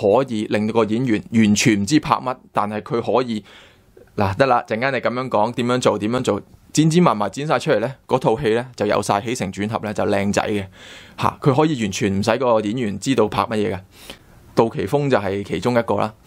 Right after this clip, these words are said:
噉啊，王家衛亦都係其中一個啦，即係好叻嘅導演。噉有啲人就話杜 Sir 呢，都係，誒，「哇，好火爆喎，五仔有冇遇過啊？」噉樣，我話畀你聽，係有嘅。我拍過杜琪峰兩套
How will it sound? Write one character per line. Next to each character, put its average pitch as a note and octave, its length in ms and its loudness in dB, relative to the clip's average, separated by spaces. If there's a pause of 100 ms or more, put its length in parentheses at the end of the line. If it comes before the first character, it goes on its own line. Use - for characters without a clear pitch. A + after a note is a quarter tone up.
(300)
噉 A#2+ 200 2
啊， G#2 80 2
王 G#2 220 -2
家 C3 160 2
衛 A2+ 140 0
亦 G#2 100 -4
都 A#2 180 0
係 G#2 100 -2
其 F#2+ 120 -8
中 G#2+ 120 -2
一 A2+ 40 -2
個 G#2 160 -2
啦， G#2+ 120 0
即 B2 100 0
係 C#3 40 2
好 G#2+ 440 4
叻 C3+ 80 6 (100)
嘅 G#2 120 -6
導 E2 160 -8
演。 B1+ 200 -14 (400)
噉 E3 100 4
有 F3 100 4
啲 G3 100 0
人 A2+ 140 4
就 A2 80 2
話 G#2+ 200 4
杜 A2 240 0
Sir G2 240 2
呢， C3+ 200 6
都 C#3+ 120 4
係， G2+ 220 0
誒， G2 180 -6
「哇， B2+ 120 -2
好 D#3 120 2
火 D3 240 0
爆 C#3 220 2
喎， C3 520 0
五 C#3 40 -2
仔 C#3 120 0
有 D3 100 0
冇 C3 260 2 (100)
遇 A#2 120 4
過 A#2+ 200 4
啊？」 A#2+ 120 2
噉 B2 40 -4
樣， B2+ 220 -4 (380)
我 A2+ 120 2
話 G#2+ 60 2
畀 A#2+ 60 -2
你 B2 60 0
聽， C3 100 -4
係 A2 120 -2
有 G2+ 100 0 (140)
嘅。 G#2 160 -4
我 A#2 120 0
拍 - 180 -2
過 A2+ 300 2
杜 G#2 160 0
琪 G2+ 100 -2
峰 B2 200 0
兩 G2+ 240 0
套 G2+ 140 0